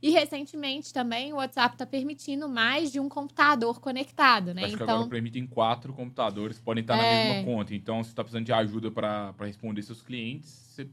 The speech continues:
Speaker 2: passa ali o, o
Speaker 1: Exatamente.
Speaker 2: Q R Code pra outros advogados do escritório. Todo mundo pode
Speaker 1: Pode usar a mesma conta ali, fazendo uma divisão, né? De,
Speaker 2: É.
Speaker 1: de quem,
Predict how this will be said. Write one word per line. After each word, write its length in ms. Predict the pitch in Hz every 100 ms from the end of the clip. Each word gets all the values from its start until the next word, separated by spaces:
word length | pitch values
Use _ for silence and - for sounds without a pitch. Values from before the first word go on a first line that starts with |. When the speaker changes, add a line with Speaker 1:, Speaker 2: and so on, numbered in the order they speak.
| -
Speaker 2:
passa 300 | 214 208 -
ali 240 | 110 107
o, 80 | 104
o 380 | 101 - 104 101
Speaker 1:
Exatamente. 640 | 196 190 185 185 220 233 233
Speaker 2:
Q 100 | 220
R 100 | 185
Code 320 | 110 110 101
pra 320 | 110 107 101 - -
outros 280 | 120 113
advogados 500 | 113 107 107 107 104
do 40 | 104
escritório. 580 | - 143 123 117 139 139 - _ -
Todo 220 | 127 123
mundo 240 | 117 113
pode 480 | 117 113 113 117 113
Speaker 1:
Pode 240 | 117 208 214
usar 200 | 208 196
a 40 |
mesma 320 | 202 208 226
conta 480 | 220 214 202 247 247
ali, 280 | 220 208 240
fazendo 320 | 247 214 220
uma 120 | 214
divisão, 640 | 202 220 262 208 196 190 180
né? 240 | 180 208
De, 160 | 185 190
Speaker 2:
É. 100 | 202
Speaker 1:
de 120 | 196
quem, 680 | - 196 196 196 175 185